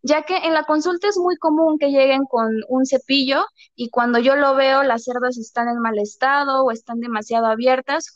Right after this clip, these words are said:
o incluso a veces le hacen falta cerdas porque luego los niños lo muerden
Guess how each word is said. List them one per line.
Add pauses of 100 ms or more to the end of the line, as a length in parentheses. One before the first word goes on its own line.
o
incluso
a
veces
le
hacen
falta
cerdas
porque
luego
los
niños
lo
muerden